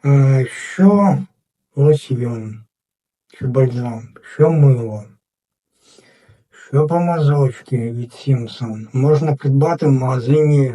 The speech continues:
Бритва Мах зі знижкою десять відсотків по промокоду Арчейвінг. Тому що заходьте, купуйте та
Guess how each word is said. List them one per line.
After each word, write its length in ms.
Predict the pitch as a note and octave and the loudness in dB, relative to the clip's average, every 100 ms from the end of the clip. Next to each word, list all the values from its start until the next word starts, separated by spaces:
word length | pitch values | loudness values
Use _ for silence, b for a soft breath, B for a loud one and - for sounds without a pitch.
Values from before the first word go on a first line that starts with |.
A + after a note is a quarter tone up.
| B2 | -4
Бритва 460 | B2+ C3+ C3+ A#2+ | 0 0 -2 -6
Мах 480 | A#2 C#3 D#3+ - - b b b b _ B2 | -4 0 0 -2 -12 b b b b _ -2
зі 200 | C3+ C#3 | 2 4
знижкою 880 | C#3 C#3+ C3 - C3 B2+ A#2+ G2 - _ _ - | 4 2 0 0 0 0 -4 -10 -16 _ _ -6
десять 440 | B2+ C3 - C3 | 0 0 -2 -8
відсотків 680 | C3 - D#3 D#3+ - D3 C#3 _ b b b - | -8 -6 -6 -6 -4 -4 -4 _ b b b -4
по 140 | D3 | -2
промокоду 760 | C#3 C3+ B2+ - D3 D3 C3+ A#2 | 2 2 2 0 2 4 2 0
Арчейвінг. 880 | C3 C#3 - - A#2 A2 G#2+ G#2 - _ _ B B B B B _ | -4 -6 -6 -6 -4 -4 -8 -10 -16 _ _ B B B B B _
Тому 340 | F3 F#3 C#3+ | -4 0 -2
що 200 | C#3 D3 | 0 0
заходьте, 880 | C3+ D3 - F3 C#3+ - D#3 D3 C3+ - _ | 0 -2 -2 -6 -6 -6 -2 0 -2 -6 _
купуйте 840 | C3+ - D3 D#3+ D3 - C#3+ C3+ - _ _ _ | -14 -10 -8 -6 -6 -2 0 0 -4 _ _ _
та 240 | C#3 C3+ | -6 -6